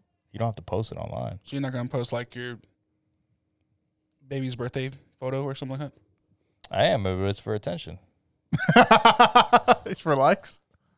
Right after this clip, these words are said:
Speaker 1: It's just, yeah.
Speaker 3: That, that, that's one of the ones that fall under the, I don't think it's,
Speaker 2: You see what
Speaker 3: could
Speaker 2: I'm saying?
Speaker 3: be. It could be, though. I mean, I guess it's like, "Look at my family" type
Speaker 1: It's,
Speaker 3: of thing, but
Speaker 1: yeah.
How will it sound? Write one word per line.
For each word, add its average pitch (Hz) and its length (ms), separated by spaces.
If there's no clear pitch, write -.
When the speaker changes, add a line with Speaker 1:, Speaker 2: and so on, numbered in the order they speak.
Speaker 1:
It's 131 160
just, 139 380
yeah. 123 420
Speaker 3:
That, 143 380
that, 180 360
that's 127 220
one 120 160
of 110 80
the 110 60
ones 110 200
that 110 140
fall 107 200
under 104 160
the, 98 380
I 104 100
don't 104 160
think 101 300
it's, - 400
Speaker 2:
You 151 80
see - 40
what - 40
Speaker 3:
could 160 180
Speaker 2:
I'm - 60
saying? 110 260
Speaker 3:
be. 175 60
It 196 100
could 247 180
be, 127 160
though. 101 260
I 117 80
mean, 131 160
I 127 120
guess 131 580
it's 110 160
like, 110 280
"Look 127 180
at 113 60
my 131 220
family" 107 440
type 113 140
Speaker 1:
It's, 104 100
Speaker 3:
of 107 80
thing, 110 240
but 110 260
Speaker 1:
yeah. 92 220